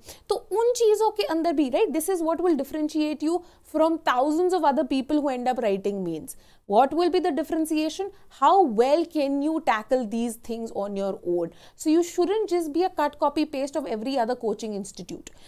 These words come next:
right? You should be bringing your own analysis, your own unique perspective into this, because that is what will be the huge difference between you getting a rank and you not getting a rank, or you getting a higher rank or getting a lower rank, right?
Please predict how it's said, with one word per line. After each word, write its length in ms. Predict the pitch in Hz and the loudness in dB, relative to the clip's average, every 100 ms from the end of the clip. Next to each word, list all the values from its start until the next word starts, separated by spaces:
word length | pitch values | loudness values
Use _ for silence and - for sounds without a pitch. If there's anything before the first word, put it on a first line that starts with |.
| - 320 | -2 2
right? 240 | 392 240 208 | 2 2 0
You 160 | 277 349 | 4 4
should 160 | 370 330 | 2 -2
be 120 | 440 311 196 | -2 -2 0
bringing 480 | 262 269 294 339 349 | 0 2 4 4 6
your 140 | 381 370 - - | 4 4 -4 -4
own 320 | 330 392 392 | 0 2 2
analysis, 600 | 349 285 247 247 262 220 - - - | 0 -2 -2 -2 -2 -6 -8 -16 0
your 140 | 330 330 - 311 | 0 0 2 4
own 200 | 381 381 | 4 4
unique 520 | 302 285 294 359 - - | 4 4 2 0 -4 -2
perspective 600 | - - - 269 294 254 | 0 0 -6 -4 -4 -4
into 180 | 233 233 | -4 -4
this, 220 | 175 - - - | -6 -8 -14 -10
because 300 | 294 359 247 190 | 0 2 2 0
that 280 | 220 277 320 - | 0 0 -4 -2
is 180 | 339 302 | -2 0
what 300 | 233 233 240 | 0 0 -2
will 220 | 277 269 | -4 -2
be 140 | 262 | -2
the 140 | 269 277 | -2 -4
huge 400 | 277 254 262 220 | -4 -6 -4 -6
difference 380 | 214 247 262 220 | -8 -6 -8 -6
between 400 | 208 202 233 254 - - - | -10 -8 -6 -6 -12 -20 -2
you 160 | 247 254 226 | -2 2 2
getting 220 | 233 262 | 2 0
a 120 | 233 | 0
rank 380 | 190 175 254 - | 0 0 -2 -4
and 160 | 226 214 | -4 -2
you 140 | 202 | -4
not 320 | 185 175 208 | -2 -2 2
getting 280 | 277 269 302 | 2 4 0
a 80 | 302 | -2
rank, 280 | 294 349 - 254 | -4 -6 -8 -4
or 80 | |
you 180 | 226 262 | -4 -2
getting 260 | 277 277 285 | -4 -4 -6
a 60 | |
higher 400 | 247 196 190 269 294 | -8 -6 -2 0 0
rank 200 | 262 262 | -4 -6
or 80 | 226 | -6
getting 240 | 190 185 180 | -6 -4 -6
a 80 | |
lower 200 | 165 165 - | -4 -6 -6
rank, 240 | - - - - - | -14 -20 -20 -20 -8
right? 120 | - | 0